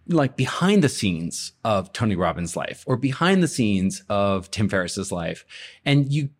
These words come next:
got a feeling like you were only seeing something, like, really highly marketed and highly polished. So what we're gonna do today is completely open the kimono and show people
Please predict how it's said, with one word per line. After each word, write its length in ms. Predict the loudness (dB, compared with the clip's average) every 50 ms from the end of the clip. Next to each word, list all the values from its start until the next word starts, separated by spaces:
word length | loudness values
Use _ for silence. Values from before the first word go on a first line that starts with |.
| _
got 180 | 2 4 4 4
a 60 | 2
feeling 320 | 2 2 4 4 4 4
like 160 | 4 2 2 2
you 80 | 2
were 100 | 2 2
only 220 | 2 2 2 2 2
seeing 220 | 2 0 0 0
something, 280 | 0 -2 -2 0 0 0
like, 140 | 0 0 0
really 720 | -2 0 2 2 4 4 4 4 4 4 2 0 -2 -8 _ _ _ -10
highly 480 | -8 -8 -4 -2 0 0 2 2 4 4
marketed 540 | 4 4 2 2 2 0 0 2 0 0 -2
and 160 | -4 -4 -4
highly 320 | -2 -2 -4 -2 -4 -6
polished. 560 | -2 0 2 2 2 0 -4 -8 -10 -10 -12 -14 -14 -4
So 120 | 2 4 4
what 60 | 4
we're 80 | 6
gonna 160 | 6 6 4 4
do 140 | 4 2
today 480 | 2 2 4 6 6 8 8 6 6 4 4 2
is 320 | 0 0 0 0 -2 -6 -10 -8 -8 -2
completely 800 | 0 2 2 2 0 -2 0 2 2 4 4 4 4 4 4 4
open 240 | 2 0 0 0
the 80 | -2 0
kimono 540 | 2 2 2 2 2 2 0 0 0 0 -2
and 240 | -2 -2 -2 0 -2
show 220 | 0 2 2 0
people 440 | 0 0 -4 -2 2 2 2 2 0